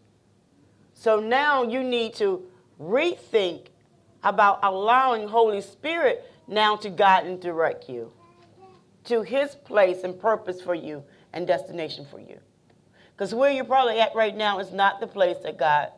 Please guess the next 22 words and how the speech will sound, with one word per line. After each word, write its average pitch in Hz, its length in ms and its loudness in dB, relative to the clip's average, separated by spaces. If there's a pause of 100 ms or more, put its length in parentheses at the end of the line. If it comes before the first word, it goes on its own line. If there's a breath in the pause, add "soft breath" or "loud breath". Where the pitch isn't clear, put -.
(1040)
has 170 320 0
for 147 160 -16
you. 135 200 -20 (1200)
Because 208 440 -2
someone 262 400 0
else 208 240 0
has 190 160 0
determined 180 720 -2 (320 soft breath)
the 170 100 -6
very 190 260 4
position 185 540 -6
in 170 120 -6
life 160 240 0
where 170 100 -8
you're 165 160 -6
at 156 160 -4
right 151 200 -8
now. 131 220 -14 (1700)
A 175 140 -4
group 190 380 -8
of 185 200 -14
people, 156 560 -16